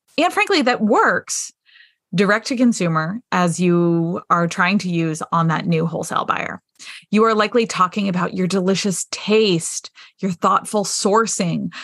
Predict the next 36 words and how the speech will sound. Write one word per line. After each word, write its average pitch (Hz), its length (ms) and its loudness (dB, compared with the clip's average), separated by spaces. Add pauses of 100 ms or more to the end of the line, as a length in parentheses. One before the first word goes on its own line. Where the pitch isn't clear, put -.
your 208 160 4
light 226 300 2
bulb 254 220 4
moment 196 360 2
that 190 100 0
made 190 200 2
you 196 100 -2
realize 202 400 0
you 190 100 -2
just 214 200 -4
had 226 440 0
to 233 120 -4
start 240 300 -2
your 220 160 -2
food 254 280 0
business. 175 560 -4 (500)
You 214 140 0
highlight 240 300 2
your 240 100 0
functionality 240 920 0 (100)
and 180 100 -4
how 202 180 0
well 196 300 2
your 214 140 2
product 156 400 -2
works, - 340 -14 (220)
your 220 120 2
sustainability 240 920 2
efforts, - 480 -4
or 180 180 0
maybe 196 360 2
where 220 120 2
you 220 180 0
donate 220 600 0
proceeds 214 520 -2
to, - 280 -12